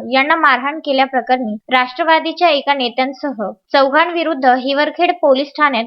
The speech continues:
गुन्हे दाखल करण्यात आले आहेत. गावकरी यांनी फिर्याद दिली की आरोपी रमीज अली, रफिक अली, मीर साहेब राहणार सिरसोली यांनी नवीन वीज कनेक्शनसाठी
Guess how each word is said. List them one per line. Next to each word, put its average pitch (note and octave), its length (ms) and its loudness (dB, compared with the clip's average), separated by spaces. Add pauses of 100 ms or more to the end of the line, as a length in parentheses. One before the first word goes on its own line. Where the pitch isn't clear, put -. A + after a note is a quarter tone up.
गुन्हे C#4 220 0
दाखल D4+ 340 2
करण्यात C4+ 480 -2
आले A3+ 160 0
आहेत. G#3+ 320 -4 (340)
गावकरी C4 460 2
यांनी E4 340 0
फिर्याद D4+ 380 0
दिली C4+ 320 -2 (100)
की D4+ 160 -2
आरोपी C4+ 400 2
रमीज C#4 400 0
अली, B3+ 300 -2 (140)
रफिक B3+ 380 0
अली, A3+ 380 -2
मीर D4 280 0
साहेब B3+ 500 -2
राहणार C#4 480 2
सिरसोली C#4 720 -2 (120)
यांनी C#4+ 300 2
नवीन D4+ 360 0
वीज D4+ 320 -2
कनेक्शनसाठी D4 880 -2